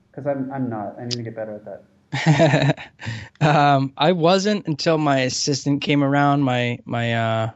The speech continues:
Speaker 2: girlfriend slash assistant, who's incredibly, incredibly organized, and she is a stud when it comes to doing emails and stuff. So,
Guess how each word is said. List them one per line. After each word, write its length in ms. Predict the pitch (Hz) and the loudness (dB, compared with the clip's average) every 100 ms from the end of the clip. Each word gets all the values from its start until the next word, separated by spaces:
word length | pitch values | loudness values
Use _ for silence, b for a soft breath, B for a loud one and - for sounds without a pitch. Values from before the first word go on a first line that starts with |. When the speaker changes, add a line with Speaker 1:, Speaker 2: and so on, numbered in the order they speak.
| - | -6
Speaker 2:
girlfriend 460 | - 131 - 131 131 | 2 2 4 2 2
slash 320 | 123 123 - | 2 0 -2
assistant, 480 | 123 127 - 131 127 | -2 -2 0 0 2
who's 240 | 123 117 | 2 2
incredibly, 800 | 120 120 - 131 131 135 135 131 | 0 -2 0 2 2 4 4 4
incredibly 480 | 135 127 127 127 123 | 2 2 2 2 2
organized, 580 | 127 127 127 127 127 123 | 2 2 4 4 2 2
and 180 | 117 117 B B B B - | -2 -4 B B B B -4
she 380 | - 156 147 | 4 8 8
is 160 | 143 131 | 6 4
a 60 | 127 | 2
stud 420 | - 143 131 127 | 2 4 4 2
when 140 | 127 | -2
it 60 | 117 | -2
comes 280 | 131 123 110 | -2 -2 -4
to 100 | 120 | -4
doing 320 | 123 120 123 | -2 -2 0
emails 380 | 127 123 120 120 | 0 2 0 -2
and 100 | 117 | -2
stuff. 260 | 117 117 | 0 0
So, 300 | - 123 120 | 2 2 2